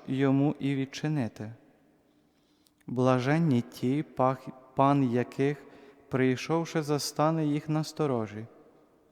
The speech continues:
Воістину кажу вам, що підпережиться, посадить їх і, підійшовши, буде служити їм.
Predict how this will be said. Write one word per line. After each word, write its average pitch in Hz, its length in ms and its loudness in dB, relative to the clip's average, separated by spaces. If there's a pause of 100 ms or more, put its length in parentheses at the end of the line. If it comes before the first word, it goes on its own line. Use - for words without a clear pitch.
(220)
Воістину 127 600 2
кажу 147 360 -4
вам, 110 320 -4 (520)
що - 220 -4
підпережиться, 135 960 -2
посадить 135 760 -2
їх 135 260 -4 (600)
і, 143 100 0
підійшовши, 143 840 -2
буде 151 260 -4
служити 123 600 -6
їм. 101 260 -10